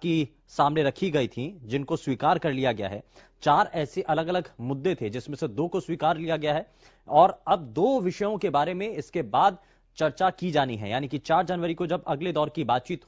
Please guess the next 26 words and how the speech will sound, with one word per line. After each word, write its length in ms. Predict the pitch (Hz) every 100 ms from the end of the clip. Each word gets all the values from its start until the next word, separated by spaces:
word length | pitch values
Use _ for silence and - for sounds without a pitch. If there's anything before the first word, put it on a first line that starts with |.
| 135
होगी 320 | 156 180 110 _ _ _ -
तो 60 | 135
उसमें 320 | 131 170 196
इन 220 | 180 170 -
मुद्दों 320 | 131 139 139 175
को 100 | 151
रखा 260 | 147 -
जाएगा 400 | 151 143 131 165 190 _ _ -
और 320 | 160 185 - _ _ _
एमएसपी 480 | 175 175 208 - 277
का 140 | 226 247
कानून 380 | - 185 202 220
बनाने 300 | 180 170 196
को 120 | 190
लेकर 280 | 156 147 185
के 140 | 190
जो 100 | 170
मांग 300 | 147 135 175
उठ 160 | 196 165
रही 200 | 175 151
है 180 | 123 90 _ _ -
उस 140 | 180 -
पर 160 | 247
पुरजोर 360 | 226 170 151 196
तरीके 340 | 185 156 151
से 240 | 160 190